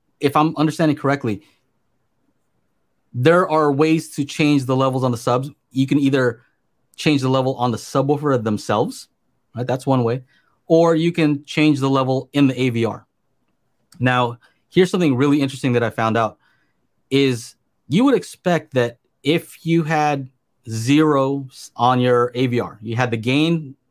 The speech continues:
for your subs set to zero, that you wouldn't get any clipping. And so there's such thing as,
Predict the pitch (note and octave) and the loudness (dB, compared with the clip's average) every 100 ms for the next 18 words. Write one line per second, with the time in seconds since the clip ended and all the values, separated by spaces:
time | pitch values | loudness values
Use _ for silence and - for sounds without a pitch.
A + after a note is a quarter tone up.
0 | _ - D3 F#3+ D3 C3 B2+ - _ _ | _ 0 0 2 0 -2 -4 -14 _ _
1 | - C#3 - G#2 D#3 C#3+ G2+ A#2+ - _ | -6 -4 -4 -2 0 0 -2 -6 -16 _
2 | _ _ _ _ _ - G#2+ B2 B2 B2 | _ _ _ _ _ -8 -2 0 0 -4
3 | _ _ _ _ _ _ _ - C#3 E3 | _ _ _ _ _ _ _ -4 0 2
4 | F3+ C#3 _ - B2 D3+ C#3+ D3 C#3 - | 0 -4 _ -6 -2 0 2 0 0 -4
5 | C#3 C3+ F2 - _ _ _ _ _ _ | -4 -4 -8 -16 _ _ _ _ _ _
6 | _ _ C#3 D3+ E3+ D3 C#3 _ _ E3 | _ _ -4 0 0 0 -4 _ _ -2
7 | E3+ G#3+ - G3 D3+ B2 | 0 -4 -4 0 0 -2